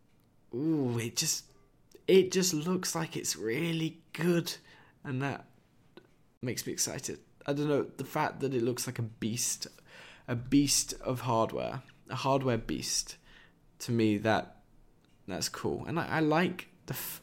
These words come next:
I don't know, I, I just like it. It kinda reminds me of, like, I don't know what it reminds me of. I like it. I don't know why.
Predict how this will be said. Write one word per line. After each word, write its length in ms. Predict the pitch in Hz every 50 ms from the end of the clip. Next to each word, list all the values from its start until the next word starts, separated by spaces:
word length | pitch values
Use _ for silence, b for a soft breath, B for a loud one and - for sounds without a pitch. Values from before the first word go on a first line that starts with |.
| - -
I 80 | - 180
don't 100 | 214 226
know, 240 | 226 165 123 110
I, 180 | 82 85 101 - -
I 100 | - 120
just 180 | 147 165 160 -
like 300 | 139 131 - 143 - -
it. 140 | - - -
It 140 | - - -
kinda 240 | - 180 214 269 311
reminds 420 | 247 185 160 151 147 143 139 135
me 140 | 135 123 117
of, 100 | 110 98
like, 380 | 107 98 95 85 - - - - B B B B B B B B B
I 40 | -
don't 200 | 220 208 - -
know 320 | - - 175 190 180 147 131
what 80 | 120
it 100 | - -
reminds 380 | - - 87 80 82 139 - -
me 80 | -
of. 320 | 67 65 - - - - - - - - _ - - -
I 100 | - 151
like 300 | 143 151 175 185 180 185
it. 180 | - - - - - - - - -
I 60 | 156
don't 160 | 135 135 143
know 80 | 135 123
why. 260 | 117 117 110 113 120